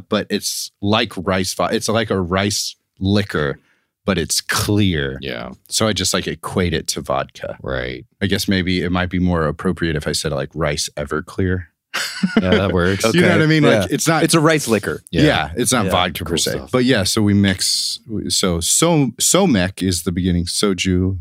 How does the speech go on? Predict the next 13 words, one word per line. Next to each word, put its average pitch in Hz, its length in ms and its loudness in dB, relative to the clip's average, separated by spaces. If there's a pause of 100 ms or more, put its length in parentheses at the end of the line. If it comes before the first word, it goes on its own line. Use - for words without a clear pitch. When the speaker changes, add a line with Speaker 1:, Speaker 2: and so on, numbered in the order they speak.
Speaker 1:
mekju, 85 600 0 (320)
somek, 90 680 -2 (120)
and 87 180 -2
you 78 80 0
Speaker 2:
Yeah. 73 60 -2
Speaker 1:
drink 82 240 -4 (640)
vodka 80 280 -6
and 87 120 -2
beer. 85 320 -8
Anyways, 85 480 0 (100)
um, 73 440 -4 (680)
Speaker 3:
That's 101 120 -8
cool. 85 320 -2